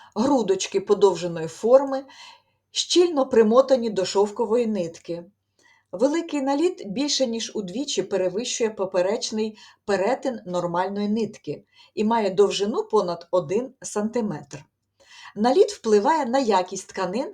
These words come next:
так само, як і гулі. Шовк — це не лише вишуканий та ніжний матеріал, а й важливий компонент сучасної легкої промисловості.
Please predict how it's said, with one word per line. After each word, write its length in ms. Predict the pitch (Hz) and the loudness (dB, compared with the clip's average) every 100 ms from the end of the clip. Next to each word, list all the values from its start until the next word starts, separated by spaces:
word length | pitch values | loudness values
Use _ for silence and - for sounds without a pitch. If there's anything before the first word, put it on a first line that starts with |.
| - | -8
так 180 | - 180 | -4 -4
само, 420 | - 185 226 254 | -2 -2 -2 -2
як 300 | 196 175 202 | 0 -2 -2
і 340 | - 196 202 - _ | -12 -12 -12 -16 _
гулі. 500 | 170 175 151 139 110 _ _ _ _ _ _ _ _ _ _ _ _ _ - - - - - | -6 -6 -6 -10 -14 _ _ _ _ _ _ _ _ _ _ _ _ _ -20 -20 -20 -12 -6
Шовк — 560 | - - 262 247 - - _ _ | -2 2 2 0 -4 -20 _ _
це 160 | - 269 | 4 4
не 120 | 240 | 6
лише 420 | 233 220 - 370 | 2 2 2 0
вишуканий 600 | 359 262 - 214 190 190 | 0 0 0 -2 -4 -6
та 120 | 180 196 | -4 -4
ніжний 380 | 190 156 180 | -4 -6 -6
матеріал, 580 | 175 180 190 170 139 - _ - - - | -6 -4 -4 -4 -6 -12 _ -20 -8 2
а 100 | 220 | 2
й 60 | |
важливий 500 | 202 202 202 359 349 | 4 0 -2 -2 -4
компонент 640 | - 196 160 175 202 349 - | -6 -6 -4 -2 -2 -4 -4
сучасної 580 | 196 196 214 262 233 | -4 0 0 -2 -4
легкої 400 | 185 160 - 185 | -4 -4 -2 -2
промисловості. 1000 | 208 208 196 208 156 143 - - - - | -2 -4 -4 -6 -8 -12 -14 -18 -18 -20